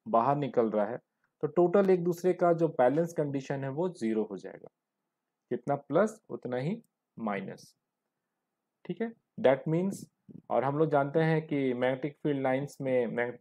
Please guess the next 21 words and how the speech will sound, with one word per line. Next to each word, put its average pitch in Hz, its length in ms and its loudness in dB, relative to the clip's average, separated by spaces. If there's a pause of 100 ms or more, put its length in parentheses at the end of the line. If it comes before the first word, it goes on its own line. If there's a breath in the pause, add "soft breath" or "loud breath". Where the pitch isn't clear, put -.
(120)
total 139 300 -2
number 131 220 0
of 131 140 0
magnetic 127 380 -4
field 123 260 -6
lines 120 200 -4
को 123 100 -6
डिनोट 120 340 -4
करने 120 280 -4
के 120 140 -6
लिए 117 120 -2
हम 113 200 -8
लोग 113 180 -4
क्या 113 100 0
लेते 113 280 -4
हैं, 117 60 -8
उसका 110 340 -8
सरफेस 113 440 -8
इंटीग्रल 110 400 -4
लेते 104 220 -8
हैं। 98 100 -14